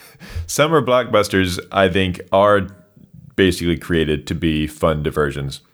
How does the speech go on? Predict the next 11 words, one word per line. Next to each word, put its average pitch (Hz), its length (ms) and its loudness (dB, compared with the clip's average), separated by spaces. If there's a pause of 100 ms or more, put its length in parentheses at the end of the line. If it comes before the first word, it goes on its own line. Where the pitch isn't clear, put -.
(300)
And, 110 200 0
you 107 80 0
know, 101 200 2
having 101 320 0
movies 87 420 -2
and 82 160 -6
having 85 240 -2
games 76 280 -4
that 78 80 -2
are 78 80 -2
created 76 460 -6